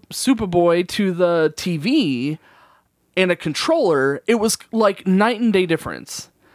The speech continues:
Like, it just pulled my attention way more. I don't know if it's because of how I,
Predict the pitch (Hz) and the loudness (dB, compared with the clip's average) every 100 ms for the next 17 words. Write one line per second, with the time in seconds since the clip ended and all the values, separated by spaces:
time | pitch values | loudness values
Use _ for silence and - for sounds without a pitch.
0 | _ - - 208 190 185 190 185 - - | _ -12 0 0 0 0 0 0 0 0
1 | 262 254 233 208 - 202 190 170 156 165 | 0 0 -2 -2 -2 -2 0 0 0 0
2 | 202 208 190 160 139 240 226 220 208 175 | 0 2 2 0 0 0 0 0 -2 -4
3 | - 165 190 165 160 180 156 - - 151 | -6 -2 -2 -2 -2 0 0 0 0 2
4 | 160 170 175 170 170 | 2 2 2 2 0